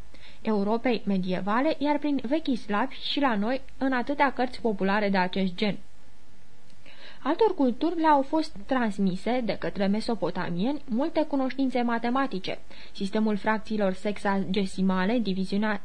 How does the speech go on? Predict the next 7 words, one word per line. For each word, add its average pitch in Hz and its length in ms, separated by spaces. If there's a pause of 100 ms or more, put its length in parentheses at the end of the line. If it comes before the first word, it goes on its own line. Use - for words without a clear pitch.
sexagesimală 208 1120
a 208 140
orelor, 202 480 (340)
gradele 294 480
și 240 160
minutele, 196 600 (560)
diviziunea 277 460